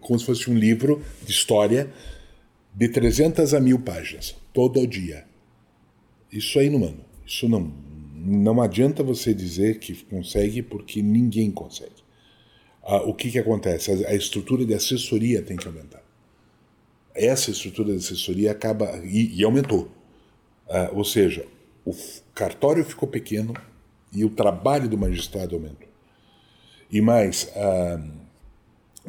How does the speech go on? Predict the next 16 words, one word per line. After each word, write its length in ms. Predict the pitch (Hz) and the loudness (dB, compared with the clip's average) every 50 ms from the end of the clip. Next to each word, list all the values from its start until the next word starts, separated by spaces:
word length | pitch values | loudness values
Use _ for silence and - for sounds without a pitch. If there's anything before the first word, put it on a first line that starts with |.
| 180 - - _ | -16 -16 -12 _
é, 100 | - - | -2 -2
é, 560 | 95 92 - 95 95 90 90 87 - 87 95 92 | -2 -2 -2 -2 -2 -2 -2 -2 -4 -4 -4 -4
é, 80 | 87 - | -4 -6
o 100 | 104 95 | -8 -8
fato 560 | - - - - 135 139 151 - - - 123 | -8 -6 -2 0 0 0 -2 -4 -6 -8 -6
de 140 | 110 107 110 | -6 -6 -4
você 400 | 104 104 104 98 - - - 101 | 0 0 0 0 -2 -4 -6 -6
trabalhar 600 | 95 - 98 98 90 95 92 90 98 104 107 104 | -4 0 0 0 2 2 2 2 2 0 0 -2
com 240 | - - - 117 113 | -4 -4 -2 -2 -2
o 40 | 113 | -2
processo 760 | 110 - - 92 85 - - 110 104 104 - - - - - - - - - - - - _ _ _ | -4 -8 -10 -8 -8 -6 -4 -2 -2 -2 -4 -8 -10 -12 -16 -18 -20 -20 -20 -20 -20 -20 _ _ _
faz 600 | - - 104 101 110 104 104 107 107 - - - | -12 -6 -2 2 4 4 4 2 2 -2 -2 -2
com 180 | - - 107 101 | -2 -4 -4 -4
que 220 | - - - 117 | -6 -4 0 0
os 120 | 110 104 - | 0 0 0
processos 880 | - 104 101 98 - - 101 101 101 - - 104 101 101 98 - - | 0 -2 -2 0 2 0 0 0 0 -2 -4 -4 -4 -6 -8 -10 -10